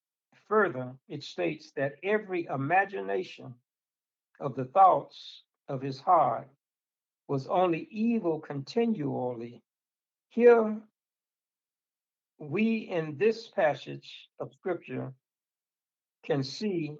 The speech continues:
what we call a psycholo-, psychological profile.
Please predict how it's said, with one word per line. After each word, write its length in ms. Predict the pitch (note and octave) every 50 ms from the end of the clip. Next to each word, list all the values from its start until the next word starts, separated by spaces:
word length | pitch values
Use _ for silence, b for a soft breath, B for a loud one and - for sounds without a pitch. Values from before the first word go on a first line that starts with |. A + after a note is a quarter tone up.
| _
what 300 | _ - D3 F#3 G3 E3
we 120 | D3+ E3 E3
call 520 | - - F#3+ F3+ D#3+ D3+ C#3+ C#3 - - -
a 80 | D#3
psycholo-, 720 | C3+ C3+ - - E3+ D3+ C#3+ - - F3+ F3 F3+ - - - _ _ -
psychological 840 | - - F3 E3 D3+ - C#3+ C#3+ D#3 D3+ C#3+ C3+ C3+ B2+ - C3+ C3
profile. 720 | C3 - F#3 G3 F#3 - - - C#3+ A#2+ A2 A2 A2 A2+